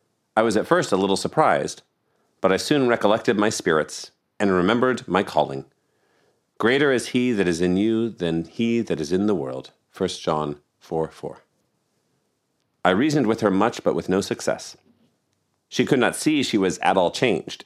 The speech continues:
and continued fixed in her resolution of leaving America with the first ship that sailed.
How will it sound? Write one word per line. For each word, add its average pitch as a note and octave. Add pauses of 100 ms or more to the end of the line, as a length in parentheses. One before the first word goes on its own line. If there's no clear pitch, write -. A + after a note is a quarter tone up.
and F2+
continued C3
fixed D3+
in F#2
her F#2
resolution F2+
of D#2
leaving A2
America F#2
with E2
the -
first A#2+
ship -
that G2
sailed. C#2+